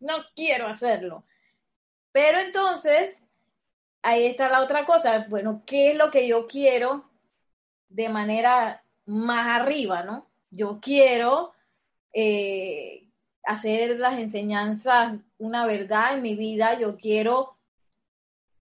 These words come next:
eh, desarrollarme con la presencia yo soy, yo quiero ascender eventualmente, yo qui-, ese es el camino que yo quiero. Y eso va a estar por encima de mi deseo de, ay, que perdono, que no perdono, que no sé qué.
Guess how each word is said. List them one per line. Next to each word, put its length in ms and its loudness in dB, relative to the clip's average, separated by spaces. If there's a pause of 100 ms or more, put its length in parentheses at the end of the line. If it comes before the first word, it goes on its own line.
(220)
eh, 760 -4 (460)
desarrollarme 720 -2
con 120 2
la 120 0
presencia 420 -4
yo 180 -2
soy, 360 0
yo 160 0
quiero 220 0
ascender 520 0
eventualmente, 880 -2
yo 180 -2
qui-, 200 0
ese 280 2
es 100 4
el 80 -8
camino 440 -2
que 120 -4
yo 180 -2
quiero. 360 -6 (360)
Y 100 -4
eso 220 4
va 80 4
a 20 -2
estar 260 -2
por 160 0
encima 420 -4
de 60 -4
mi 160 -4
deseo 480 4
de, 260 4
ay, 420 -2
que 120 -8
perdono, 500 -6
que 80 -10
no 140 -6
perdono, 480 -8
que 100 -12
no 140 -18
sé 160 -14
qué. 180 2